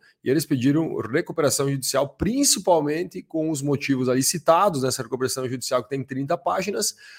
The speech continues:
falando sobre taxa de juros e também constante variação cambial.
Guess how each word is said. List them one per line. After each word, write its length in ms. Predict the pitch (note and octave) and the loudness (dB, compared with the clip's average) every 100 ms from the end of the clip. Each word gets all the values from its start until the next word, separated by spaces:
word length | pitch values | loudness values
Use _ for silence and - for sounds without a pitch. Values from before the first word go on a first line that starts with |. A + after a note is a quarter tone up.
| - | -6
falando 280 | - D#3+ D#3+ | 2 2 2
sobre 180 | E3 C#3 | 0 0
taxa 260 | D#3+ D3+ | 0 0
de 80 | G#3+ | 0
juros 420 | D3+ D3+ E3 - _ _ | 2 2 2 -4 _ _
e 80 | - | -6
também 380 | A#2+ C3+ A#2+ C#3 | -2 2 2 0
constante 640 | C#3 D#3 A#2 - C3 C#3 | 0 -2 -2 0 0 0
variação 760 | B2+ C#3+ E3+ D3+ - - B2+ B2+ | 2 2 2 0 0 0 0 -2
cambial. 540 | - D#3+ C3+ D#2+ - | -6 -2 -2 -2 -6